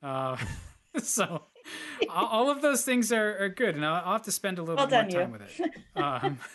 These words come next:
Speaker 1: <laughs> uh, the, the car I spent the most time this week with was the, the twenty twenty-one, uh, Subaru Crosstrek Sport.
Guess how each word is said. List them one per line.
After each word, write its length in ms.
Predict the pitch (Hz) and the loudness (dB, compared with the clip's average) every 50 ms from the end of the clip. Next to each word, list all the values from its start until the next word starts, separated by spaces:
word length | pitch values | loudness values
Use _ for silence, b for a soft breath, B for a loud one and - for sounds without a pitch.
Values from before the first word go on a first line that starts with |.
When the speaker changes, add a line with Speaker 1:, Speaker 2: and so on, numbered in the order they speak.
| - | -4
Speaker 1:
<laughs> 1040 | 226 226 - - - - - - - - - - - - - - - - - _ _ | -4 -2 -2 -6 -4 -4 -4 -6 -6 -8 -14 -14 -12 -12 -14 -16 -16 -20 -20 _ _
uh, 140 | - 143 151 165 - - | -2 -2 -2 -2 -6 -4
the, 140 | 170 180 175 - - | -4 -4 -4 -4 -12
the 80 | 180 | -14
car 240 | - - 240 269 277 | -4 0 2 2 4
I 80 | 262 240 | 4 2
spent 360 | - - - 220 202 180 165 - _ _ | 2 2 0 0 0 0 -4 -10 _ _
the 120 | 180 165 165 | -6 -2 0
most 340 | 165 165 180 208 202 - | 2 2 2 2 2 0
time 220 | - 190 170 165 156 | -2 -2 -2 -2 -2
this 180 | 151 143 - | -4 -4 -4
week 260 | 156 147 139 131 - - | -4 -4 -6 -6 -6 -6
with 280 | 139 135 131 - 143 | -6 -6 -6 -6 -8
was 320 | 139 131 131 131 120 - - | -6 -6 -6 -4 -6 -8 -10
the, 400 | - 143 135 127 120 117 117 113 _ | -10 -10 -10 -10 -10 -10 -12 -14 _
the 120 | - 123 120 | -16 -14 -14
twenty 300 | - - 160 147 139 131 | -12 -10 -8 -8 -8 -8
twenty-one, 580 | - 147 139 131 123 123 120 117 117 117 120 117 | -8 -10 -8 -8 -8 -8 -8 -8 -10 -10 -12 -12
uh, 240 | 120 117 113 110 110 113 | -12 -12 -12 -12 -12 -12
Subaru 360 | - - 156 135 117 120 117 | -10 -10 -10 -10 -10 -12 -12
Crosstrek 540 | - - - 127 117 110 - - - 95 - | -12 -10 -8 -8 -6 -8 -8 -12 -14 -10 -10
Sport. 420 | - - - _ 117 110 - - | -10 -10 -10 _ -20 -20 -20 -20